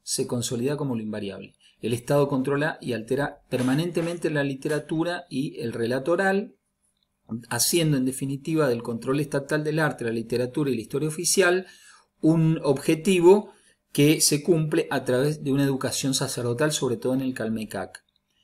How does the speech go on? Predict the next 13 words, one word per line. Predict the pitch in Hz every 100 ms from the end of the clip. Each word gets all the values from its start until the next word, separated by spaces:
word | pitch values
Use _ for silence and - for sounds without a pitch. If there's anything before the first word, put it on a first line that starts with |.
| _ _ _ -
Ahí | 110
tenemos | 113 120 127 127
algunos | 123 123 127 127 - _ _ _
textos | - 185 185 - 170 196 202 - _ -
o | 123
palabras | 120 110 143 160 151 147 165 - - _ _ -
que | 120
hacen | 127 - 165 151
relación | 131 120 - 147 165 - -
a | 127 139 -
educar, | 131 117 117 156 147 -
enseñar. | 131 123 - 123 139 131
Generalmente, | 127 123 127 151 160 175 170 180 180